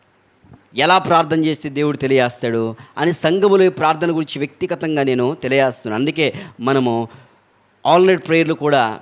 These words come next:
పెట్టుకోవాలని మనం జ్ఞాపకం చేసుకుంటున్నాను. గొలుసు ప్రార్థనలు కూడా ఏర్పాటు చేయాలని నేను చెబుతా ఉన్నాను. సరే, ప్రార్థన చేస్తున్నారంటే కొంతమంది చేయలేకపోతున్నారు. ఎక్కువ భారంతో ప్రార్థన చేయండి.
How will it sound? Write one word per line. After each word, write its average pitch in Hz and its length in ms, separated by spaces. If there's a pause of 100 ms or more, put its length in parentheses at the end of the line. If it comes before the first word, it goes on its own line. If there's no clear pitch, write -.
(120)
పెట్టుకోవాలని 160 540
మనం 131 320
జ్ఞాపకం 131 420
చేసుకుంటున్నాను. 127 520
గొలుసు 165 280
ప్రార్థనలు 147 400
కూడా 131 200 (220)
ఏర్పాటు 165 580
చేయాలని 127 400 (200)
నేను 151 120
చెబుతా 139 460
ఉన్నాను. 95 340 (180)
సరే, 208 300 (1900)
ప్రార్థన 160 340
చేస్తున్నారంటే 147 880 (260)
కొంతమంది 139 360 (100)
చేయలేకపోతున్నారు. 135 640
ఎక్కువ 120 360 (220)
భారంతో 123 500
ప్రార్థన 98 400
చేయండి. 87 540